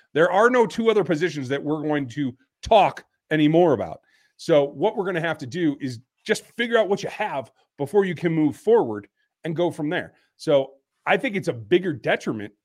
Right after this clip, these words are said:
to making that change than it is whatever small improvement you might get on the field right now.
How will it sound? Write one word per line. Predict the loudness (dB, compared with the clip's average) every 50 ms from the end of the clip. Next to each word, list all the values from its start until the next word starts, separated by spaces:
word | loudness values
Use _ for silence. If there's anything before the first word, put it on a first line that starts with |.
| _ _ _ _ _ _ _ -12
to | -10 -6
making | -4 -2 -4 -4 -4 -8 -8 -6
that | -8 -8 -8
change | -10 -10 -10 -10 -10 -12 _ _ _ _ _ -12 -4
than | -2 0 0
it | 2 4 4
is | 4 4 2 0
whatever | 0 2 2 2 2 2 0 -4 -4 _ _ _ _ _ _ _ _ _
small | -18 -16 -10 -2 2 4 6 6 6 6 4 2 -2 -8 _ _ _ _ _ _
improvement | -14 -12 -6 -4 -4 -4 -4 -6 -8
you | -8 -10
might | -8 -6 -8 -8 -4
get | -4 -4 -4 -2
on | -2 -4 -4 -4
the | -6
field | -8 -6 -4 -4 -4 -4 -6 -6
right | -6 -6 -6 -6
now. | -14 -20